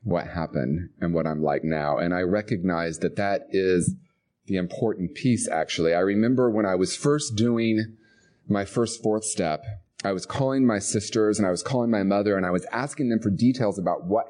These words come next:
happened in particular era, era, eras of my life. And what struck me is my mother and my two sisters had incredibly different stories or incredibly different versions of what happened. And it occurred to me that it actually doesn't really matter what happened. What matters is what I decided about what happened,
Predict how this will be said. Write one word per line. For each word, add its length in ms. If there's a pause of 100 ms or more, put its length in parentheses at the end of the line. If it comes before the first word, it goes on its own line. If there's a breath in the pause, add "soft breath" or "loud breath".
happened 500 (360 loud breath)
in 80
particular 580
era, 300 (240)
era, 300 (100)
eras 340
of 140
my 180
life. 540 (380 loud breath)
And 180
what 300
struck 420
me 180
is 160
my 140
mother 300
and 100
my 80
two 180
sisters 440
had 160
incredibly 580
different 360
stories 520
or 60
incredibly 400
different 360
versions 380
of 100
what 220
happened. 540 (280 loud breath)
And 140
it 180
occurred 400
to 60
me 220
that 120
it 140
actually 320
doesn't 420
really 280
matter 400
what 180
happened. 560
What 180
matters 380
is 160
what 320
I 100
decided 600
about 260
what 160
happened, 480